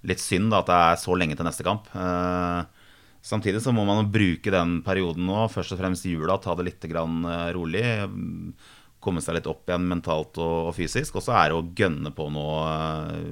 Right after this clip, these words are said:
i januar for å være best mulig forberedt. Og det er, eh, jeg har god tro på,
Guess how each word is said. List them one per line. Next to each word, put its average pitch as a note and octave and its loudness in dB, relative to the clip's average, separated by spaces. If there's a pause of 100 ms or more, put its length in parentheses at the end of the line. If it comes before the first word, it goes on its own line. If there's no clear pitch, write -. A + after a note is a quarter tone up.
(100)
i E2+ -2
januar D2 -4 (220)
for F2 -4
å E2+ 2
være D2+ -2
best D2+ -6
mulig D#2 -8
forberedt. - -10
Og D#2 -8
det F#2+ -4
er, E2+ -4
eh, E2 -10 (760)
jeg C3+ 10
har E3 8
god C#3 4
tro A2 4
på, B2 8